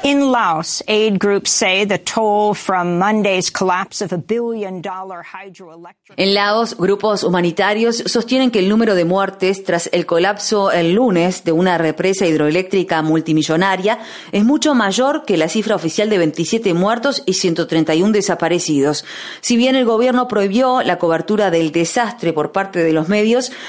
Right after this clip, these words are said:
Speaker 2: la B B C informa que el número de muertos podría aproximarse a los trescientos. Otras tres mil personas continúan varadas en hogares que han quedado rodeados por las inundaciones.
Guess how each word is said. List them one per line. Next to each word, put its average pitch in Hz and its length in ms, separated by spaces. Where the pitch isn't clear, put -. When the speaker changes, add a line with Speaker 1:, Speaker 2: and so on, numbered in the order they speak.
Speaker 2:
la 202 160
B 262 80
B 269 140
C 269 260
informa 254 540
que 214 240
el 226 100
número 269 400
de 185 120
muertos 294 500
podría 190 400
aproximarse 190 840
a 170 140
los 160 120
trescientos. 160 760
Otras 208 380
tres 170 220
mil 226 200
personas 214 480
continúan 180 520
varadas 175 420
en 156 60
hogares 160 140
que 202 80
han 247 100
quedado 269 400
rodeados 247 560
por 185 120
las 175 220
inundaciones. 160 840